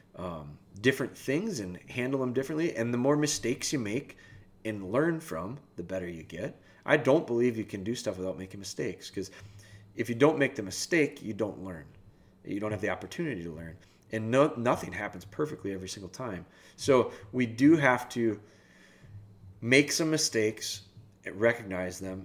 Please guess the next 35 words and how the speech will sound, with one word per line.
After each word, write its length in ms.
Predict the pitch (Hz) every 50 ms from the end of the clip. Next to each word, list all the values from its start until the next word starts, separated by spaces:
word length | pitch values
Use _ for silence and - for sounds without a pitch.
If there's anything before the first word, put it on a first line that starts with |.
| 95 -
and 160 | 95 95 95
then 140 | 98 92 90
change 540 | - - - - 135 123 123 117 104 87 73
it. 200 | 65 - - -
Don't 280 | 120 120 147 - - -
make 160 | 131 143 143
a 60 | 135
mistake 360 | 113 - - - 120 123 -
and 80 | 104 98
then 120 | 104 101
do 120 | 95 113 110
it 60 | 104
again, 240 | 98 90 101 101 104
and 100 | 104 101
then 120 | 98 90
do 100 | 90 98
it 80 | 98 95
again, 200 | 92 90 98 98
and 140 | 95 92
then 120 | 95 92 90
do 80 | 92
it 80 | 98 95
again, 180 | 90 85 95 95
and 100 | 92 85
go, 60 | 87
"I 180 | - 87 92
don't 120 | 98 95 85
know 80 | 78
why 160 | 78 78 80 87
this 180 | 85 82 - -
thing 140 | - 90 87
is 120 | 85 85
just 320 | 92 87 - - - 90 87
not 180 | 85 82 -
working." 400 | - 80 92 107 - - 80 80